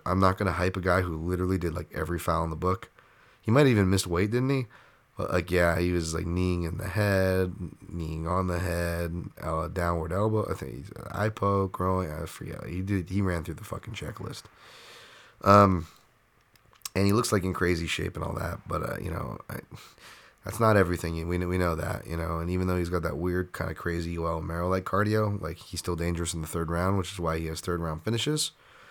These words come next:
Um, he definitely fights in pockets, and, um, unless he's able to control Bill Algeo, which I think that's his route to victory, is controlling two rounds and surviving the third,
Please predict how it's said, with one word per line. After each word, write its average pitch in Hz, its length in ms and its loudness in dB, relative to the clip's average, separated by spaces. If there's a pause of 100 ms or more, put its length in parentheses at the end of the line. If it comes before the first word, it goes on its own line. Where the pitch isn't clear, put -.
(520)
Um, 90 560 6 (1080)
he 98 140 0
definitely 110 320 2
fights 95 280 4
in 80 120 -4
pockets, - 640 0 (120)
and, 80 380 -2
um, 80 640 -6 (960)
unless 101 260 4
he's 101 120 6
able 90 160 6
to 85 60 -2
control 98 340 2
Bill 101 180 4
Algeo, 113 640 2
which 90 180 -4
I 80 100 -2
think 87 180 -2
that's 87 160 0
his 80 180 -4
route 85 240 -6
to - 80 -14
victory, 98 400 0
is 85 160 0
controlling 92 460 0
two 90 160 -2
rounds 90 320 2
and 80 100 -6
surviving 85 600 -2
the 82 60 -6
third, 123 300 0